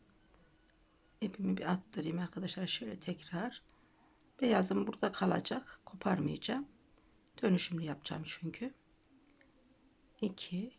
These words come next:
üç, dört tane zincir çektim. Döndüm. Şimdi başına doladım arkadaşlar. Şuraya şöyle uzun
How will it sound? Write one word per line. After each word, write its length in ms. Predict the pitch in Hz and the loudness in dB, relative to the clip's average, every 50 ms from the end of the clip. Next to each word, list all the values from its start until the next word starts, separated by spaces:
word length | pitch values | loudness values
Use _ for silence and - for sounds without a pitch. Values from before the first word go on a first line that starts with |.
| - - - - | -20 -20 -14 -8
üç, 440 | 175 180 202 262 285 - - - - - - - _ _ _ _ - | -4 -4 -4 -4 -6 -8 -10 -10 -12 -14 -20 -20 _ _ _ _ 0
dört 240 | 240 226 226 - - | 2 2 2 0 -2
tane 300 | - 170 - 175 190 190 | -2 -2 0 0 -2 -2
zincir 340 | 190 190 180 175 180 - 175 | -2 -2 -2 -2 -2 -2 -6
çektim. 680 | - - - - 175 165 - - - - 285 285 - | -4 -2 -2 -2 -2 -4 -6 -12 -14 -14 -14 -12 -4
Döndüm. 460 | - 208 160 151 151 147 147 143 127 - - _ _ _ _ _ _ _ _ - - _ - - - _ - - | -2 0 0 0 0 -2 -4 -8 -12 -14 -18 _ _ _ _ _ _ _ _ -20 -20 _ -20 -20 -20 _ -20 -18
Şimdi 300 | - - - - 233 226 | -16 -8 -2 -2 0 4
başına 400 | 226 226 220 - - 214 214 226 | 4 4 4 4 2 2 2 4
doladım 400 | 233 226 214 202 190 190 180 165 | 6 6 6 6 4 2 0 -2
arkadaşlar. 760 | 170 180 185 - 185 185 180 170 175 - - 196 214 247 - - _ - - _ _ _ _ _ _ _ _ _ _ _ _ _ - | -2 -2 -2 -2 -2 -2 -2 -2 -2 -2 -2 -2 -4 -4 -6 -12 _ -20 -20 _ _ _ _ _ _ _ _ _ _ _ _ _ -14
Şuraya 680 | - - - - 240 233 220 175 156 160 165 185 220 254 - - 320 - _ _ _ _ - - - _ _ _ _ _ _ _ _ _ _ - _ _ _ - _ _ _ - - _ _ _ _ _ _ _ _ _ _ _ _ _ _ _ - | -12 -6 -4 -2 0 2 2 2 2 2 0 0 -2 -4 -8 -16 -20 -20 _ _ _ _ -20 -20 -20 _ _ _ _ _ _ _ _ _ _ -20 _ _ _ -20 _ _ _ -20 -20 _ _ _ _ _ _ _ _ _ _ _ _ _ _ _ -14
şöyle 260 | - - 226 214 208 | -6 -2 0 0 0
uzun 680 | - - 190 208 202 208 220 208 220 233 220 196 190 | 0 -2 -4 -4 -2 0 2 4 6 6 4 4 0